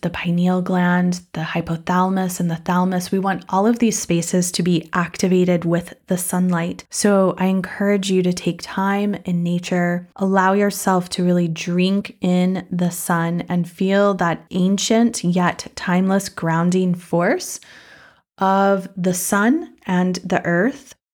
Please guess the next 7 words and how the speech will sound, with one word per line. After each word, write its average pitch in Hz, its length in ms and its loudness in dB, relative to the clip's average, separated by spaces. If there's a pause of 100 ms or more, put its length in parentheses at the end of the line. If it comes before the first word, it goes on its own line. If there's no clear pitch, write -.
Allow 208 360 2
yourself, 180 920 -2
when 202 220 2
you're 190 240 0
able, 185 380 2
to 180 600 0 (160)
trust, - 680 -2